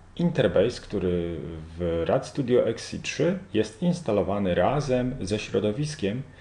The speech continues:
a razem z deweloperską wersją serwera Interbase instalowana jest przykładowa baza Employee. Dlatego każdy programista korzystający z Delphi lub C plus plus Buildera w wersji X E trzy będzie,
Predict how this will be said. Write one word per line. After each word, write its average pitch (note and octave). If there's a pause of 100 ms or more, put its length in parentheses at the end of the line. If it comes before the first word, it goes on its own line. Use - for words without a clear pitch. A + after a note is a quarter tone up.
(420)
a D#3
razem D#3+
z A#2
deweloperską A#2
wersją G2+ (120)
serwera F2+
Interbase D#3+
instalowana A2
jest -
przykładowa F#2+
baza E2
Employee. E2+ (140)
Dlatego D#3 (420)
każdy C#3+
programista F2+
korzystający A2
z F#2 (920)
Delphi C#3+
lub G2+
C -
plus -
plus E2+
Buildera G2+ (200)
w -
wersji -
X -
E -
trzy - (680)
będzie, E3+